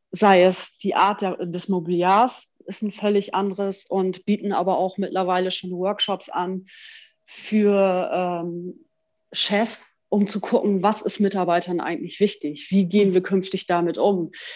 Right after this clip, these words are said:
Wenn, ähm, solche Situationen wie das letzte Jahr einfach war, wie schnell können wir flexibel umbauen? Das geht alles in die Richtung, wenn die ein Mobiliar haben für, für Besprechungssituationen, dass da auch die Technik schnell mit integriert werden kann, dass man mit dem Drehen einer Wand gleich ein ganz anderes,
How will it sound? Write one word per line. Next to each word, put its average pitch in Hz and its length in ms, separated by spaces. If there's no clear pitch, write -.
Wenn, 196 600
ähm, 180 880
solche 202 340
Situationen 185 600
wie 185 60
das 185 200
letzte 196 260
Jahr 190 180
einfach 185 300
war, 165 340
wie 202 380
schnell 208 540
können 202 240
wir 190 100
flexibel 202 580
umbauen? 165 800
Das - 400
geht 190 320
alles 208 360
in 180 200
die 170 80
Richtung, 165 680
wenn 185 160
die 185 140
ein 180 60
Mobiliar 180 540
haben 180 180
für, 208 140
für 180 160
Besprechungssituationen, 160 1500
dass 175 280
da 175 180
auch 175 180
die 190 180
Technik 196 380
schnell 170 320
mit 170 240
integriert 175 640
werden 151 280
kann, 151 400
dass 175 200
man 165 160
mit 175 140
dem 180 180
Drehen 196 480
einer 170 380
Wand 175 380
gleich 180 260
ein 185 80
ganz 190 240
anderes, 185 560